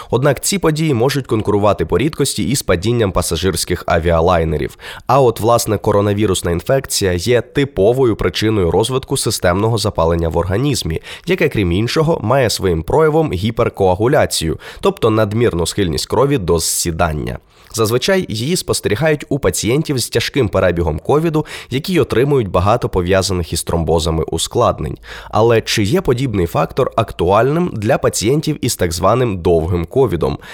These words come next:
Саме цим питанням задалися дослідники з Південної Африки.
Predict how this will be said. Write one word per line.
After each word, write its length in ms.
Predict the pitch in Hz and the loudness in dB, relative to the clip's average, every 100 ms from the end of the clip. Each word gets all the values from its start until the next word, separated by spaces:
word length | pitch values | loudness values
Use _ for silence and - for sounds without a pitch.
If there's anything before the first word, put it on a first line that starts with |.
| - | -14
Саме 280 | - 196 180 | -4 0 0
цим 200 | - 90 | 0 0
питанням 500 | 82 90 113 180 170 | 0 0 2 2 0
задалися 460 | 113 107 107 92 82 | 0 2 0 0 -2
дослідники 580 | 85 - 101 131 - | -2 -2 -2 -2 -2
з 80 | 123 | -2
Південної 640 | - 123 90 78 76 80 - | -2 -2 0 0 0 -2 0
Африки. 500 | 92 80 - - - | -2 -2 -6 -6 -8